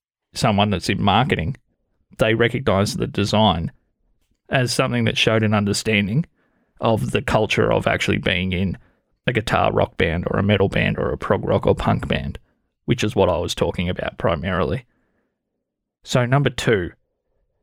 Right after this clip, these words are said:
I spent a lot of time on every episode of D I Y Music Movement. Sad to say, probably more than I've spent on a lot of other shows since. And the results spoke for themselves.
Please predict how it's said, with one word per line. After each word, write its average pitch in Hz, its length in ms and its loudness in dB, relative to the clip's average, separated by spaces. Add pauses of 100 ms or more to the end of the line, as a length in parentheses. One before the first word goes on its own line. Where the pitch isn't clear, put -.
(140)
I 135 80 0
spent 156 300 0
a 131 40 2
lot 110 280 2
of 107 80 -6
time 104 360 0
on 110 200 -4
every 117 340 -2
episode - 560 -2
of - 140 -4
D 113 160 2
I - 20 4
Y 95 240 2
Music 120 380 -4
Movement. 98 360 -4 (920)
Sad 123 320 2
to 123 80 0
say, 123 340 2
probably 135 380 2
more 127 320 4
than 120 100 2
I've 104 140 2
spent 127 240 0
on 110 100 0
a 117 80 2
lot 113 160 2
of 113 80 2
other 113 180 4
shows 92 320 2
since. - 440 -2 (500)
And 120 440 0 (180)
the 135 100 4
results 117 640 2 (400)
spoke 107 380 -4
for 113 100 0
themselves. 85 640 -4